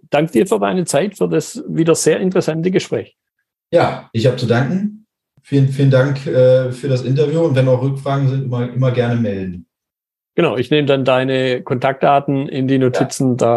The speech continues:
Speaker 1: da findet man dich dann auch.
Speaker 2: Genau, sehr gut.
Speaker 1: Das war die heutige Episode im Gespräch mit René Huppertz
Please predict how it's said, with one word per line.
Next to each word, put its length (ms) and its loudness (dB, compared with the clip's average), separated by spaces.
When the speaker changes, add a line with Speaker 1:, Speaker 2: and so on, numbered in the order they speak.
Speaker 1:
da 80 -14
findet 340 -4
man 100 -2
dich 160 -6
dann 180 -10
auch. 200 -16
Speaker 2:
Genau, 480 -6
sehr 260 -2
gut. 200 -4
Speaker 1:
Das 180 0
war 100 4
die 120 2
heutige 380 2
Episode 600 2
im 140 -4
Gespräch 500 0
mit 120 0
René 320 -2
Huppertz 540 -2